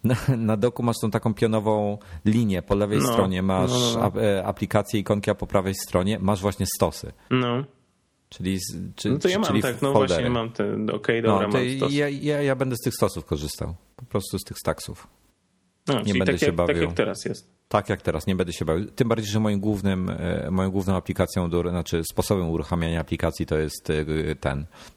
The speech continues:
Speaker 1: jak on się nazywa? Je Boże, Spotlight. Wyszukiwarka.
Speaker 2: A to może jeszcze lubić, e, możesz jeszcze lubić Alfreda.
Speaker 1: E, tak, słyszałem, że Alfred jest świetny. Miałem zamiar go przetestować, ale właśnie mi przypomniałeś o tym, że to miałem zrobić.
Speaker 2: Alfred wymiata.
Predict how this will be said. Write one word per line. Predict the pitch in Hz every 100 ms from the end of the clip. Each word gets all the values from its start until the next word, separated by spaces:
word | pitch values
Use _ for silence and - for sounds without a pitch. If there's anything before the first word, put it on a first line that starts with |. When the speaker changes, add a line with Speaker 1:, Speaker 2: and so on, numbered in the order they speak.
| -
Speaker 1:
jak | 92
on | 71
się | -
nazywa? | 69 67 69 -
Je | 80
Boże, | - 65 - - 76 -
Spotlight. | - - 69 69 - _ _ _ _ _ _ _ _ _ _ _ _ _ _
Wyszukiwarka. | 92 85 87 90 82 - 73 - _ _ _
Speaker 2:
A | 123
to | 120
może | 120 123
jeszcze | 117 -
lubić, | 117 117 117 110 - -
e, | 113 110 110 110 110 113 - - _ _ -
możesz | 120 117
jeszcze | 113 -
lubić | 117 113 110 - -
Alfreda. | 123 - - 95 - - _ _ _ _ _ _ _ _ _ _
Speaker 1:
E, | 90 85
tak, | - 104 - -
słyszałem, | 92 92 87
że | 85
Alfred | 82 92 -
jest | -
świetny. | - - - 98
Miałem | 90 87
zamiar | 85 85 82
go | 82
przetestować, | - - - 92 85 82
ale | 78 80 78 76 73
właśnie | 71 76 -
mi | 76
przypomniałeś | - - 76 73 71
o |
tym, | 73 71
że | 73
to | 71
miałem | 69 67
zrobić. | - 60 -
Speaker 2:
Alfred | 123 123 123 120
wymiata. | 117 117 110 - - 123